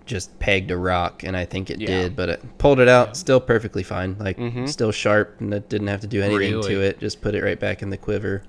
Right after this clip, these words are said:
Speaker 2: Yep.
Speaker 3: Well, it's kind of their, I mean, <clears throat> their, their best point and their weak point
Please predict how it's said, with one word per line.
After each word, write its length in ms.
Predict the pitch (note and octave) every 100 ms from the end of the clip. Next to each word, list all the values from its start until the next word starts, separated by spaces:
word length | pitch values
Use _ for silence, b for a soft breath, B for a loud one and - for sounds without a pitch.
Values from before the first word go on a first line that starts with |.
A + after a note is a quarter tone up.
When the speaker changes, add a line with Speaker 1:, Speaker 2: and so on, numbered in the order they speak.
| -
Speaker 2:
Yep. 220 | C#3+ D3+ - - - - - - - - - - B B B -
Speaker 3:
Well, 100 | C#3+
it's 100 | C3+
kind 260 | - G3+
of 180 | A#2 G2
their, 280 | G2 F#2 F#2+
I 40 |
mean, 480 | A2 G2 F2+ C#3+ C3+
<clears throat> 40 | A2+
their, 220 | G#2+ A2
their 260 | A#2+ A#2+
best 340 | A2+ A#2 B2+ -
point 340 | A#2 A2 G#2 A2
and 100 | G#2
their 120 | F#2
weak 300 | G2 G#2 -
point 380 | G2+ F#2+ E2+